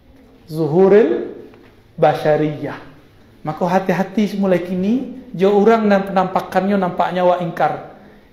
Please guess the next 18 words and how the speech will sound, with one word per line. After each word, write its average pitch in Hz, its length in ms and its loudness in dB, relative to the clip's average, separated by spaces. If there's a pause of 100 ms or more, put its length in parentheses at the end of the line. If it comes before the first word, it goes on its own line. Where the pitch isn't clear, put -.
(160)
Inge-inge 208 600 -2
kisah 175 360 -6
Nabi 156 280 -4
Musa 143 360 -6
aja 127 80 -10
dengan 147 560 -8
Nabi 180 560 -6 (560)
Khidir. 147 320 -2 (580)
Selevel 269 640 2
Nabi 214 240 2
Musa, 202 480 0
ingkar 240 400 2
ndak 208 240 0
ke 175 80 -4
Nabi 156 240 -2
Khidir? 139 280 -6 (1300)
Waalaikumsalam. 151 680 -2
Silakan, 160 340 -4